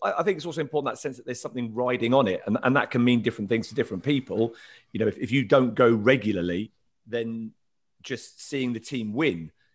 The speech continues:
could be the thing that keeps you engaged, because you wanna make sure that on those, you know, if you only get a, a few chances a season to go and watch your team, you wanna make,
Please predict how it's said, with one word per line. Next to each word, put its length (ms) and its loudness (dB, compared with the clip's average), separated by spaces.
could 240 -4
be 120 -2
the 100 -6
thing 260 -6
that 180 -8
keeps 320 -8
you 100 -8
engaged, 600 -6
because 440 -12
you 160 -8
wanna 160 -4
make 180 -6
sure 260 -6
that 60 -2
on 200 -4
those, 280 -4
you 80 -8
know, 80 -2
if 120 -6
you 60 -2
only 120 -2
get 240 -4
a, 60 -6
a 140 -6
few 200 -4
chances 380 -8
a 60 -14
season 380 -6
to 80 -20
go 120 -4
and 100 -4
watch 160 -10
your 80 -10
team, 420 -4
you 80 -6
wanna 140 -2
make, 200 -4